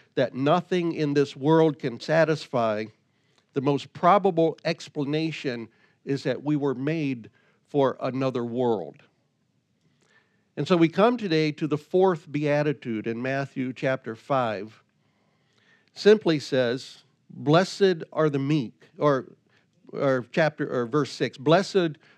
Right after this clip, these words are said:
are those who hunger and thirst for righteousness, for they shall be satisfied." They shall be satisfied. In other words, those desperate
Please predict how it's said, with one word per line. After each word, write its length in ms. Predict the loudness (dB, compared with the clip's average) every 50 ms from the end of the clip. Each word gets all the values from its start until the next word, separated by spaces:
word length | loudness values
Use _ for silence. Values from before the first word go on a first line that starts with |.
| _ -4
are 100 | -2 2
those 320 | 4 4 4 4 2 2
who 160 | 0 0 0
hunger 500 | 0 2 2 2 2 2 2 2 0 0
and 300 | -2 -4 -6 -8 -8 -6 -2
thirst 400 | 0 0 0 0 -2 -4 -12 -12
for 240 | _ -4 -2 -2
righteousness, 1000 | 0 0 0 0 -2 -2 -4 -6 -8 -8 -8 -10 -12 -10 -12 -12 -14 -18 -20 -20 _ _ _ _ _ _ _ _ _ _ _ _
for 200 | _ 0 0 2
they 420 | 4 4 4 4 4 2 0 -2 -6 -10 _ _ _ _ _ _ _ _
shall 320 | -6 0 2 2 4 2
be 360 | 2 2 0 0 0 -2 -4 -8 _ _ _ _ _ _ _ _ _ _ _ _ _ _ _ _ _ _ _ _ _ _ _ _ _ _
satisfied." 760 | -2 2 4 4 4 2 0 -4 -6 -4 -4 -4 -6 -8 -16 _ _ _ _ _ _ _ _ _ _ _ _ _ _
They 200 | -4 -2 0 0
shall 280 | 0 2 4 4 6 6
be 160 | 6 4 2
satisfied. 720 | 0 -2 -2 -2 -2 -4 -6 -10 -10 -10 -10 -10 -10 -12 -16 _ _ _ _ _ _ _ _ -4
In 100 | 0 2
other 180 | 4 6 6
words, 400 | 8 8 8 8 6 4 -2 -12 _ _ _ _ _ _ _ _ _ _ _ _ _ _ _ _ _ _ _ _ _ -4
those 480 | 0 4 6 6 6 6 4 0 -6
desperate 960 | -10 -14 -12 -10 0 2 4 4 4 2 -4 -8 -6 -2 0 0 0 -2 -4